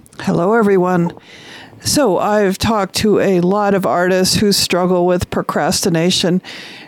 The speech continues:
and it seems like a, a good topic, and specifically the ways that it shows up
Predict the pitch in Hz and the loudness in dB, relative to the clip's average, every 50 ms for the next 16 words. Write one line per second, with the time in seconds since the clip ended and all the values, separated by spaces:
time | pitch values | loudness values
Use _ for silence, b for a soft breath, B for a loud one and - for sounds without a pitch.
0 | B - - 190 185 185 170 - - - 233 - - 320 330 330 330 294 285 269 | B -4 -2 0 2 2 0 0 -2 -2 -2 0 2 2 2 2 2 2 2 0
1 | 240 214 226 - - - 247 226 - 233 190 - - - 208 165 160 - - 247 | 0 0 -4 -8 -8 -4 -2 0 0 0 0 0 -2 -2 -2 -2 -2 -2 0 -2
2 | 240 269 - 185 214 214 208 202 - - - - 240 226 - - 269 240 247 254 | -2 0 0 0 2 2 2 2 0 -2 -2 -2 0 0 2 0 0 0 0 -2
3 | 247 - 214 196 190 190 175 190 175 185 190 202 196 196 190 185 180 - - - | 0 2 2 2 2 2 2 2 2 2 2 2 2 2 2 2 0 -2 -4 -4
4 | 175 196 180 165 160 165 180 - - 202 151 165 170 190 180 151 - - - | -2 -2 0 2 2 0 0 0 0 0 0 0 0 0 0 -2 -4 -6 -10